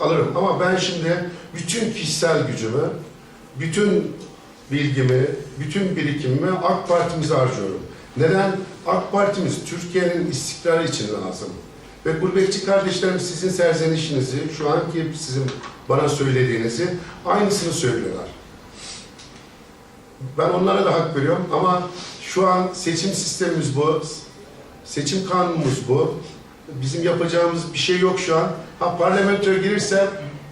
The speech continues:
girersem, parlamentoda olursam bununla ilgili de ben kendim partimden de görüşüp seçim kanunu üzerinde teklif vereceğim. Neden? İnsanlar kendine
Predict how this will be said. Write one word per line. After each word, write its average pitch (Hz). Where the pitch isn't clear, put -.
girersem, 170
parlamentoda 185
olursam 156
bununla 190
ilgili 160
de 147
ben 160
kendim 165
partimden 143
de 131
görüşüp 160
seçim 170
kanunu 135
üzerinde 131
teklif 180
vereceğim. 98
Neden? 190
İnsanlar 196
kendine 160